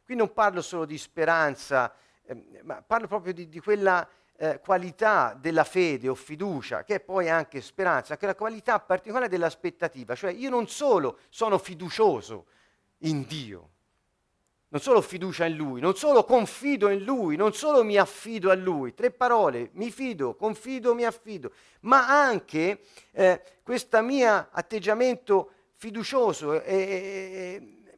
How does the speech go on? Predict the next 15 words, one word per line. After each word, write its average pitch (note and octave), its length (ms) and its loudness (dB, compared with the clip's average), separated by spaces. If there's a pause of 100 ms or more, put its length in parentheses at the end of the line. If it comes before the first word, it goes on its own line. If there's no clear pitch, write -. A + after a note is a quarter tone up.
(320)
e, - 180 -20 (300)
e F3 160 -6
di G#3 100 0
affidamento G#3 1080 0 (540)
si - 200 -14
prolunga C4 500 2
nel F#3 240 0
tempo F#3 440 2
perché A3+ 300 -4
so D4 240 8
che A#3+ 180 -2
verrà G#3+ 500 6
un E3 200 0
tempo C#3+ 340 -2
diverso. A2 640 -10